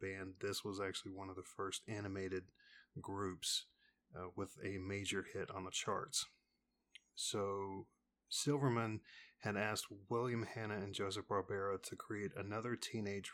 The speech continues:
rock group show, but this time involving mysteries. He wanted something that was a cross between the I Love Mysteries radio series of the nineteen forties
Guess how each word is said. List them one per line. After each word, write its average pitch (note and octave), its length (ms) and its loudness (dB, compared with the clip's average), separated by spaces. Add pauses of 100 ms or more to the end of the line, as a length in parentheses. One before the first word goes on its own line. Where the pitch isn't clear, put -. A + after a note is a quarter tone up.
rock G#2 460 2 (200)
group C#3 360 4
show, F#2 520 0 (720)
but A#2+ 140 6
this C#3 180 6
time A2 240 2
involving F#2+ 600 2
mysteries. D#2 640 -2 (420)
He G2+ 100 0
wanted G#2 300 6
something G#2 460 2
that F#2+ 100 4
was F2+ 140 2
a - 40 -8
cross - 420 -2
between G#2 560 -2
the F#2 180 -2
I G#2+ 100 2
Love G#2 260 2
Mysteries G2+ 640 0
radio G2 320 0
series G2+ 420 0
of F#2 100 -8
the F#2+ 120 -4
nineteen G2 360 -4
forties A#2 600 -2